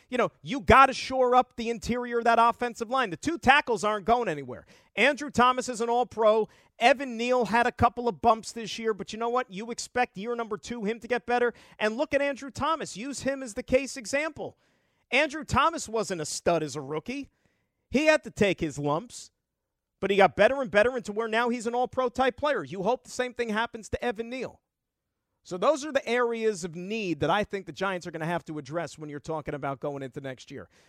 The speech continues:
Skill position wide receiver, interior of the offensive line, linebacker, and corner.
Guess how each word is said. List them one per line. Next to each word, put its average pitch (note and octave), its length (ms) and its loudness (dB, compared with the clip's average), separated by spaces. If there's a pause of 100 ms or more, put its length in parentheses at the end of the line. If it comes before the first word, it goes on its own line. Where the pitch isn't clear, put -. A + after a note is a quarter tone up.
(100)
Skill C4+ 360 2
position B3 460 -8
wide A#3 240 0
receiver, A3+ 500 -6
interior A#3+ 520 -6
of G#3+ 60 -8
the G#3 100 0
offensive E3+ 580 -4
line, B3 360 2 (300)
linebacker, A#3+ 840 4
and F3 120 -6
corner. D3+ 500 -8